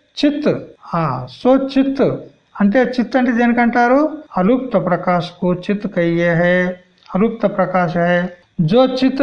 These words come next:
హై, so ఆనంద్ అంటే దుఃఖకే సంబంధితే రహిత్ హై. చూడు, ఏది సత్తో, ఏది అబాధ్యమో అదే చిత్ అంటే అలుప్త ప్రకాశ రూపము. ఏది చిత్తో అదే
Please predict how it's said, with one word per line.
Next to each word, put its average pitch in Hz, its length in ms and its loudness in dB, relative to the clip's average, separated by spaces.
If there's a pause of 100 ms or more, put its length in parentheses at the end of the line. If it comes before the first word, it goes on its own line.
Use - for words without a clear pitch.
హై, 262 180 4 (580)
so 247 140 2 (300)
ఆనంద్ 220 400 4 (260)
అంటే 208 240 4 (280)
దుఃఖకే 214 460 0 (200)
సంబంధితే 196 680 2 (200)
రహిత్ 196 360 0 (100)
హై. 175 160 2 (440)
చూడు, 185 260 2 (380)
ఏది 190 200 2 (120)
సత్తో, 190 420 0 (560)
ఏది 196 160 0 (120)
అబాధ్యమో 202 640 4 (580)
అదే 185 200 2 (200)
చిత్ 220 340 -2 (360)
అంటే 185 200 2 (200)
అలుప్త 202 300 -2 (140)
ప్రకాశ 180 340 -2 (160)
రూపము. 127 380 -4 (360)
ఏది 208 160 2 (120)
చిత్తో 226 380 0 (540)
అదే 240 220 4